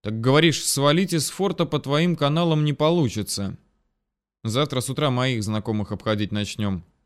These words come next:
«Посмотрим», пробормотал я, доставая из ранца полученные в сэс распечатки с данными о местах магических пробоев.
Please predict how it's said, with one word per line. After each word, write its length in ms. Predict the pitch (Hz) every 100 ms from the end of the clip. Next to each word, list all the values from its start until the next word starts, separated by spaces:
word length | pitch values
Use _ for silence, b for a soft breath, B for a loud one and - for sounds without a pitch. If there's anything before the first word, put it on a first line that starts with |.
| _ _ _ _ _ _ _ _ _ _
«Посмотрим», 840 | - 143 - 143 139 131 123 107 90
пробормотал 640 | 107 110 117 117 127 120
я, 140 | 143
доставая 520 | 123 113 123 127 117
из 240 | 113 117 110
ранца 320 | 139 143 113
полученные 580 | 107 117 123 117 110 110
в 60 |
сэс 240 | - 139 123
распечатки 600 | 113 - 110 147 123 113
с 100 | 104
данными 420 | 120 135 117 110
о 40 |
местах 380 | 107 110 - 127
магических 640 | 117 110 113 110 - 104
пробоев. 560 | - 113 113 104 95 -